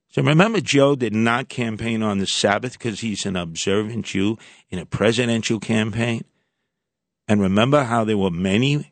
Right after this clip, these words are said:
Democrats who said, "That's why Gore lost?"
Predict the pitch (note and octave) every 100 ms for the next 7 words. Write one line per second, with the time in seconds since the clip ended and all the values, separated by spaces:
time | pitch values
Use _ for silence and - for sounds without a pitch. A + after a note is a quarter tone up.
0 | - F#2+ G2+ A2 A#2+ A2 A2+ - A2 -
1 | A2 G2 D#2+ - F#2 G2 - A2+ A#2 A#2+
2 | G#2+ G#2+ A2+ A2+ A2 F#2+ F#2+ G2+ B2 D#3
3 | -